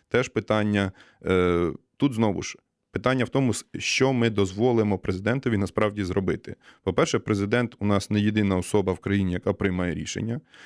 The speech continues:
Якщо нас принципово не влаштовують рішення президента і є критична маса людей, які, бачачи там ліквідацію української держави, просто це,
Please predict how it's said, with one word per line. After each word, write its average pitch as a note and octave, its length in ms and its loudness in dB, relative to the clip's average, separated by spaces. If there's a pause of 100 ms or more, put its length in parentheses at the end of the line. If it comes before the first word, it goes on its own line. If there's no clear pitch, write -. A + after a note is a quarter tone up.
(140)
Якщо C3+ 240 -2
нас B2+ 140 0
принципово A#2+ 640 0
не G#2+ 100 2
влаштовують G2+ 680 2
рішення G2 320 0
президента F#2+ 640 0
і F2+ 60 0
є F#2+ 140 2
критична G2 460 -6
маса F#2+ 280 -2
людей, F#2+ 480 0 (340)
які, F2+ 500 0 (200)
бачачи F#2+ 1000 -2
там F#2+ 260 -4
ліквідацію G2 520 -2
української F#2+ 460 -4
держави, F#2 480 -2
просто F#2+ 340 -4
це, F#2+ 320 -2